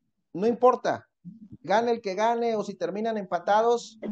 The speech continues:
cualquier resultado le beneficia al Santos. Por eso habría que concentrarse en Mazatlán, partido que se juega antes que el del Santos,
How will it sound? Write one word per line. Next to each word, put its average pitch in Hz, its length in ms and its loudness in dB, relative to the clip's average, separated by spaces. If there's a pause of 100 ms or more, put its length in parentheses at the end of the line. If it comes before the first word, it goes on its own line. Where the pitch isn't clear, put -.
(120)
cualquier 185 420 0
resultado 208 440 0
le 202 100 -2
beneficia 175 420 -4
al 196 80 -2
Santos. 240 400 -4
Por 156 200 0
eso 185 160 -2
habría 202 180 0
que 202 160 -8
concentrarse 190 840 -4
en 277 180 2
Mazatlán, 240 720 0 (340)
partido 214 380 -2
que 180 80 -6
se 175 100 -4
juega 196 240 -2
antes 190 240 -10
que - 80 -4
el 208 80 -8
del 220 140 -4
Santos, 240 520 0